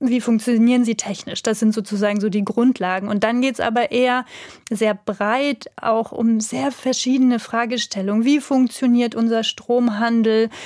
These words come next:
Wie können wir Klimaschutzziele erreichen? Wie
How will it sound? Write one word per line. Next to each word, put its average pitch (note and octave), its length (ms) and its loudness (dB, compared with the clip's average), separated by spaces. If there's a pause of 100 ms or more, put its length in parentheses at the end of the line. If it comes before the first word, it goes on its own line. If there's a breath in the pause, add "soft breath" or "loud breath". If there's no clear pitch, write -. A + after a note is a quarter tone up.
(160 loud breath)
Wie B3+ 160 2
können B3 280 0
wir C4 100 0
Klimaschutzziele A3+ 1080 -2
erreichen? A3+ 920 0
Wie C#4 420 2